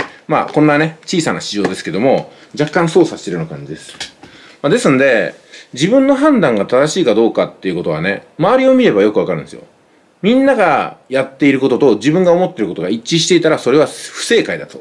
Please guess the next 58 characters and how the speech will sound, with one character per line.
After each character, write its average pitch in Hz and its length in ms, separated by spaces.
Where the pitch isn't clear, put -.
い 107 80
う 98 40
こ 95 40
と 85 80
な - 60
ん - 60
で - 40
す - 60
よ 82 60
ね。 139 180
私 240 220
は 233 80
そ 214 140
う - 20
い - 40
う - 20
ふ 165 40
う - 40
に 87 260
感 107 180
じ 90 60
て 104 60
る 76 80
ん - 20
で - 60
す - 40
よ。 - 100
四 233 220
十 180 140
か 170 80
ら 165 80
ネ 123 140
ッ - 60
ト 139 80
ビ 139 100
ジ 127 60
ネ 98 80
ス 110 100
う - 20
ま 139 120
く 104 80
い 95 60
く 131 80
わ 113 80
け 101 60
ね 107 120
え 117 40
だ 90 120
ろ 76 240
う。 123 40
だ 233 140
か 208 220
ら 170 100
や 98 440
る 101 120
と 110 100
か - 80
ね。 104 140